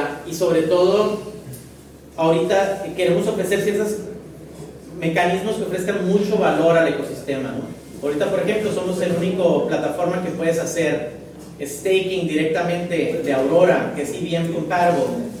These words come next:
por medio de MetaMask, directamente en Metapool, ¿no? Eh, y nada, y al final, pues, o sea, creo que el, que el hecho que estén aquí habla muy bien de ustedes, ¿no? O sea, van a construir en plataformas que sí tienen mucho riesgo,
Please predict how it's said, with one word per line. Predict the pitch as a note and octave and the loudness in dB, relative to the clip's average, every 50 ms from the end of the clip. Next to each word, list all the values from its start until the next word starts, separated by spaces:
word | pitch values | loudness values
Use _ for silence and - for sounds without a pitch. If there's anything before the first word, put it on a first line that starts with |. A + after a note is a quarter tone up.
| - - | -14 -10
por | - C#3+ C#3+ | -8 -6 -4
medio | D3 D#3 E3 E3+ | -2 0 2 2
de | E3 D3 | 2 2
MetaMask, | C#3+ C#3+ - B2+ C3 - - - A#3+ - - - - - - - - - - - - - - - | 2 0 -2 -2 -2 -2 -2 -2 -2 -4 -6 -8 -10 -14 -14 -16 -16 -16 -16 -16 -16 -16 -14 -10
directamente | - D#3 D#3 E3 - - - D#3+ D#3 D3+ D#3 | -2 2 2 2 4 2 0 0 0 -2 -2
en | E3+ D#3+ | -2 -2
Metapool, | D3+ C#3+ C3 - - B2 A#2+ - - - D3 - - | -2 -2 -2 -2 -4 -6 -6 -6 -8 -8 -10 -8 -8
¿no? | C3 - - - - - - - - - - - - - - - - - - D#3+ D#3+ | -8 -8 -8 -8 -10 -10 -10 -10 -10 -10 -10 -10 -12 -12 -12 -12 -12 -8 -4 0 2
Eh, | D#3+ D#3 D#3 D#3 D3+ D3 D3 C#3+ C#3+ C#3 C3+ C3+ - - - - - - - - - - - - - - | 4 6 6 4 4 2 0 0 0 -2 -2 -4 -6 -8 -10 -12 -12 -14 -16 -16 -18 -18 -18 -18 -12 -8
y | D#3+ E3 | -2 0
nada, | F#3+ A3+ B3 B3+ A#3+ | 2 4 4 6 6
y | G#3 | 6
al | G3 F#3 | 6 6
final, | - F#3+ F3+ E3 F#3 G#3+ A#3+ C4+ - - | 4 2 0 0 0 0 0 0 0 -2
pues, | A3+ - G3 | -2 -2 0
o | - | 0
sea, | G3+ F#3+ G3 | 2 2 2
creo | G3+ G#3 G3+ | 2 2 4
que | G#3 G#3 G3 - - - - - | 4 4 4 4 2 0 -2 -2
el, | E3 E3 E3 | -2 -2 0
que | F3 F3 E3+ E3+ | 2 4 4 4
el | E3+ E3+ | 4 2
hecho | F#3 F3+ - A#3 A#3 | 0 0 0 -2 -2
que | - | -2
estén | - - F#3+ F#3+ G3+ | -4 -4 -4 -2 -2
aquí | G3+ G#3 - - A#3 C4+ C#4+ - - - - - - - | -2 -2 -4 -6 -6 -6 -6 -6 -6 -8 -12 -16 -14 -4
habla | E3 E3+ F3+ G3 G3 G3 | 0 2 2 4 2 2
muy | G3 G3 G3+ G3+ G3+ | 2 2 2 2 2
bien | G3+ F#3+ F#3+ F#3+ - | 4 2 2 2 2
de | F#3+ F#3 | 0 0
ustedes, | - - F3 F3 F3+ F3+ E3 C#3+ - - - | 0 2 4 4 4 4 4 2 0 -2 -4
¿no? | E2 - - - - - - - - - - - - | -6 -6 -6 -10 -12 -16 -18 -18 -20 -20 -20 -18 -12
O | - | -4
sea, | - E3 E3 | 0 0 0
van | F3 - E3 E3+ | 2 2 0 0
a | - - | 0 -2
construir | - - - F3+ F3+ F3 F3+ F#3 | -2 -4 -4 -4 -2 -2 0 0
en | - - | 0 0
plataformas | E3+ E3+ E3+ - D#3 - E3+ F3 E3+ D#3+ D3+ - | -2 -2 -2 -2 -2 0 2 2 2 2 0 -2
que | - C#3+ | -4 -6
sí | - - G#3 G3+ | -4 -4 -2 0
tienen | - F#3+ F#3 F3+ F3+ F3 | 0 0 0 0 2 0
mucho | G3 - - B3 | 0 2 2 0
riesgo, | - G#3+ A3 A3+ A3+ A#3 C4 C4+ - - | 2 4 4 4 4 2 2 -2 -4 -6